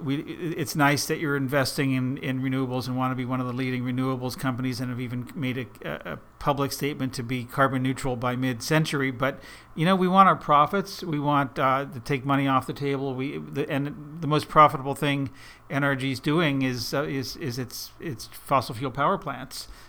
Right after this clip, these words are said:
And so that's what kicks out the, uh, the dividends. That's what brings the shareholder return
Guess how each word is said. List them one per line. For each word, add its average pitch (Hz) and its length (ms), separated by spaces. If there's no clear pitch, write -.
And 135 260
so 135 380
that's 131 420
what 139 340
kicks - 280
out 131 280
the, 127 260
uh, 131 160
the 123 80
dividends. 135 640
That's 127 260
what 135 420
brings 131 220
the 139 80
shareholder 127 500
return 135 600